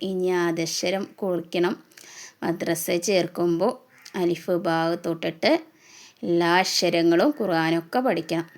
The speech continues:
അപ്പം മദ്രസയിൽ ഇരുപതാം തീയതി കൊണ്ട് ചേർത്തണം അവളെ ട്ടോ. അപ്പോൾ അങ്ങനെ പറഞ്ഞ് അവളങ്ങോട്ട്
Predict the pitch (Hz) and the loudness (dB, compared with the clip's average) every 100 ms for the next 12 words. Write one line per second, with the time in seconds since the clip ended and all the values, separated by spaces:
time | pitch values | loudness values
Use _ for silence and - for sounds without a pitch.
0 | - - - - - 262 185 175 - 185 | -20 -20 -20 -20 -8 -4 -2 -4 -4 -2
1 | 165 170 160 - 165 175 180 170 165 165 | -2 0 -4 -2 -2 0 0 0 2 2
2 | 165 180 190 170 175 - 190 165 - 165 | 0 0 2 2 2 0 0 0 0 2
3 | 180 165 165 160 170 156 - - - - | 2 2 0 0 -2 -4 -6 -20 -20 -20
4 | - - - 160 - 170 170 262 - _ | -20 -18 -8 -8 -4 0 2 2 0 _
5 | _ _ _ _ _ _ _ - 220 226 | _ _ _ _ _ _ _ 0 0 2
6 | 214 220 247 254 208 202 208 202 190 190 | 2 2 4 6 6 4 2 2 2 2
7 | 190 | 2